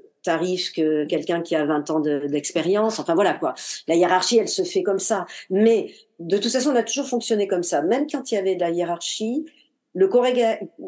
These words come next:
chorégraphe qui arrive dans le studio, euh, il, il savait pas qui était soliste, il pouvait travailler, choisir qui voulait. Ça, euh, Bruno, ça a toujours été très ouvert pour ça, et jamais d'in-, influencé, euh, alors bien sûr, s'il y a vraiment un choix qui est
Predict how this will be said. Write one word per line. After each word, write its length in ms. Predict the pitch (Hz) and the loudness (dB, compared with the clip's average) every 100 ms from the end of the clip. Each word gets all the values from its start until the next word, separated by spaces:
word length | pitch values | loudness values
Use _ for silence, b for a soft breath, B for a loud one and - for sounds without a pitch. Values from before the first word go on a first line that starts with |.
| 180 _ _ | -16 _ _
chorégraphe 480 | - 208 208 208 208 | 0 0 2 0 -2
qui 80 | 208 | -2
arrive 200 | 202 202 | -2 -2
dans 120 | 185 | -2
le 100 | 185 | -2
studio, 720 | 180 - 190 170 208 254 349 B B B _ _ - 180 | -4 -6 -8 -2 0 2 0 B B B _ _ -4 0
euh, 420 | 170 160 151 143 | 2 4 2 0
il, 260 | 220 196 175 - _ _ | -2 -6 -8 -16 _ _
il 80 | 233 | 0
savait 280 | - 233 233 | 4 4 4
pas 120 | 240 | 2
qui 120 | 240 | 0
était 160 | 220 202 | 0 -2
soliste, 580 | - 185 220 269 - - | 0 0 0 -4 -6 -8
il 120 | 208 | -6
pouvait 220 | 202 202 | -2 -2
travailler, 380 | 202 202 185 180 | -2 0 0 -2
choisir 640 | 160 - 208 196 226 262 | -4 -2 0 0 -2 -2
qui 220 | 254 240 190 | -4 -4 -2
voulait. 320 | 190 139 - _ - | -2 -4 -6 _ -8
Ça, 400 | - 190 190 170 | 0 2 2 2
euh, 120 | 147 | 0
Bruno, 300 | 156 175 196 | 0 2 0
ça 140 | 190 170 | 0 -4
a 40 | |
toujours 300 | 170 170 180 | -4 -4 -4
été 180 | 175 160 | -4 -6
très 260 | - 220 190 | -4 -4 -2
ouvert 280 | 170 180 - | -4 -4 -6
pour 160 | 160 | -8
ça, 320 | - 170 196 B B B B | -2 -2 -2 B B B B
et 120 | - 156 | -2 0
jamais 300 | 185 185 190 | 2 2 2
d'in-, 200 | 185 180 156 147 - | 0 0 -2 -2 -2
influencé, 1000 | 175 170 190 175 170 - 180 185 180 170 | -4 -2 -2 0 0 -2 -2 0 0 0
euh, 220 | 147 147 | 0 0
alors 220 | 143 151 156 | 2 2 2
bien 100 | 180 | 0
sûr, 220 | - 196 B B | 0 -2 B B
s'il 180 | - 175 | -4 0
y 40 | 175 | 2
a 40 | |
vraiment 300 | 170 208 208 | 4 2 2
un 120 | 190 | 0
choix 500 | 185 - - 202 196 | 0 -4 -2 0 0
qui 180 | 180 | -2
est 100 | 165 | -4